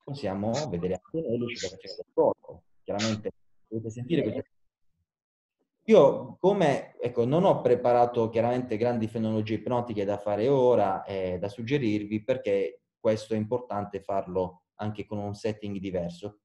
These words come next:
Speaker 1: però farò una per tutti di, eh, alzare il braccio, ecco, come fenomenologia ipnotica.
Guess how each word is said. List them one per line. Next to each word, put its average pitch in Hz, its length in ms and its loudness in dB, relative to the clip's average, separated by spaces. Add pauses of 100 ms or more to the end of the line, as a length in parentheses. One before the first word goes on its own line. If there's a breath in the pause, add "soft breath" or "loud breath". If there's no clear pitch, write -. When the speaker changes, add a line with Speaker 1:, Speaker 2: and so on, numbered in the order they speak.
(140)
Speaker 1:
però 120 580 2 (140)
farò 117 380 4
una 113 240 0
per 175 220 -2
tutti 107 640 -8 (140)
di, 135 400 0
eh, 87 480 -4 (240)
alzare 120 520 2
il 95 160 0
braccio, 95 680 -4
ecco, 92 420 -6
come 107 400 -2
fenomenologia 98 540 -4
ipnotica. - 580 -16